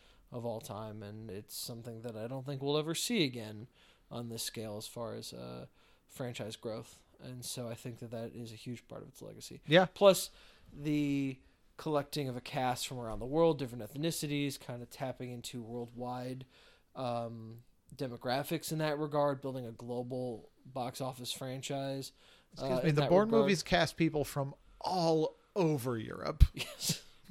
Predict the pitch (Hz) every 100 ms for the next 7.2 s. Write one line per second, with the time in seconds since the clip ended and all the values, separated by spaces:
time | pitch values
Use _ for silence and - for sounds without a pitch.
0 | - - - - - - 226 285 277 220
1 | 208 190 202 180 - 175 202 202 202 185
2 | 143 127 113 190 143 139 135 - 139 135
3 | 117 113 135 - 214 196 - - - -
4 | - 196 180 165 160 151 135 - 143 147
5 | 135 135 139 131 131 131 135 131 139 127
6 | 107 - - - 113 131 123 - - -
7 | -